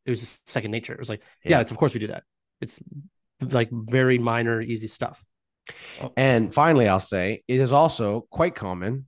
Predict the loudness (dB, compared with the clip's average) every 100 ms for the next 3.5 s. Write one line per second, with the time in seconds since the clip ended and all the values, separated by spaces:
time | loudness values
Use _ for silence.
0 | _ -4 -2 2 2 2 0 -2 -4 -6
1 | -6 -6 -4 -2 0 0 2 0 0 -2
2 | 0 0 2 2 2 0 -2 -6 -12 _
3 | _ _ -8 -6